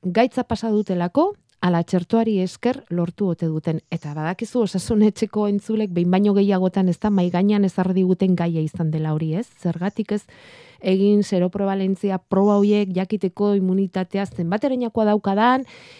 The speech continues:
eta bueno, ba, kasu honetan, e, ikertu nahi dutena da, mm, gaitza pasatzeak ematen duen immunitate hori ala txertoak.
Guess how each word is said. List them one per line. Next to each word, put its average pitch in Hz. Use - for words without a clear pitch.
eta 170
bueno, 165
ba, 180
kasu 226
honetan, 226
e, 170
ikertu 196
nahi 214
dutena 202
da, 220
mm, 160
gaitza 208
pasatzeak 196
ematen 185
duen 202
immunitate 185
hori 240
ala 151
txertoak. -